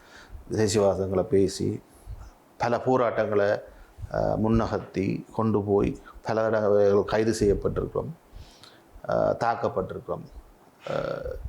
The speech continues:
அஹ், இப்படியான ஒரு இதுக்குள்ளால தான் என்னுடைய அரசியல் பயணம், அஹ், தொடர்ந்து கொண்டிருக்கு. துரதிர்ஷ்டவசமாக மக்களுடைய அங்கீகாரம் இல்லாமலும்,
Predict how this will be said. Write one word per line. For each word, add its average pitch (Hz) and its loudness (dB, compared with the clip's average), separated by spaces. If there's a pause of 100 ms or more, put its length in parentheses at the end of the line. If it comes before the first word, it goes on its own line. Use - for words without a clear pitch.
(580)
அஹ், - -4
இப்படியான 139 2
ஒரு 131 2
இதுக்குள்ளால 123 2
தான் 151 0 (400)
என்னுடைய 104 2
அரசியல் 101 0
பயணம், 98 -2 (680)
அஹ், 87 2
தொடர்ந்து 104 0
கொண்டிருக்கு. 92 0 (380)
துரதிர்ஷ்டவசமாக 107 0
மக்களுடைய 104 2
அங்கீகாரம் 95 2
இல்லாமலும், 104 2